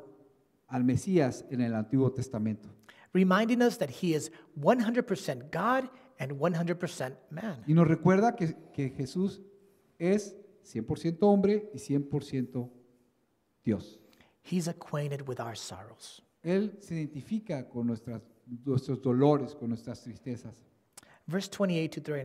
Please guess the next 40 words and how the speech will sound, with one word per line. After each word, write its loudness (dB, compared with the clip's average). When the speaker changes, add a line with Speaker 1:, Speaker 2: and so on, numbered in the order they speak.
Speaker 2:
twenty-nine. -6
Speaker 1:
Versículo 2
veintiocho 2
y 0
veintinueve. -4
Speaker 2:
Do 0
not 4
marvel 0
at -6
this, 4
for -4
the 2
hour 4
is -4
coming -4
in -2
which -4
all 8
who 0
are 6
in 0
the 2
graves 2
will 2
hear 0
his -6
voice -10
and 2
come 2
forth, 2
those 2
who -4
have -4
done -4
good 4
to -4
the -2
resurrection 0
of -8
life, 2